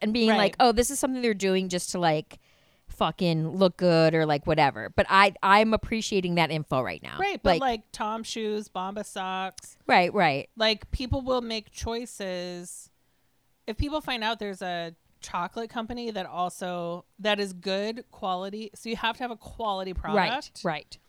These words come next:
Speaker 2: Right? It's not that people wanna buy the charity candy bars that we sold when we were kids.
Speaker 1: Who, they were there, and I almost wanted to walk up to them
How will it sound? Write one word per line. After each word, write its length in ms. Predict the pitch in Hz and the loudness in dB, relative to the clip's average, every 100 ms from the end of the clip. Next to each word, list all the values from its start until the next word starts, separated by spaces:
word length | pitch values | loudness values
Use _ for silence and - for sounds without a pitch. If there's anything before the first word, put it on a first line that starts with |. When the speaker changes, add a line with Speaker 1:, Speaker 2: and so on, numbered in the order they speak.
| _ _ _ _ _ _ _ _ 226 | _ _ _ _ _ _ _ _ -6
Speaker 2:
Right? 240 | 208 208 | -4 -2
It's 120 | 214 | -4
not 180 | 226 240 | -4 -4
that 80 | 247 | -4
people 240 | 269 254 | -6 -6
wanna 220 | 220 214 202 | -4 -4 -4
buy 400 | 190 185 175 175 | -2 -2 -2 -4
the 240 | 175 165 - _ _ _ - | -8 -10 -12 _ _ _ -14
charity 360 | - 220 208 | -6 -4 -4
candy 360 | 190 - 196 190 | -6 -8 -6 -6
bars 320 | 185 175 170 | -4 -6 -8
that 100 | 175 | -10
we 80 | 175 | -12
sold 220 | 175 175 | -10 -10
when 120 | 170 160 | -10 -12
we 40 | |
were 120 | 156 | -12
kids. 720 | 156 - 214 143 - _ - - - | -14 -8 -8 -8 -16 _ -20 -20 -4
Speaker 1:
Who, 360 | - 320 339 | 4 10 10
they 220 | 269 302 415 | 10 8 8
were 160 | 440 | 6
there, 320 | 320 302 294 240 | 8 10 12 10
and 160 | 226 | 6
I 80 | 226 - | 4 6
almost 440 | 285 320 339 339 | 6 8 4 2
wanted 240 | 285 262 247 | 2 4 4
to 100 | 240 | 6
walk 220 | 233 240 | 6 8
up 100 | 240 | 6
to 160 | 262 254 | 6 8
them 420 | 240 208 202 | 10 10 8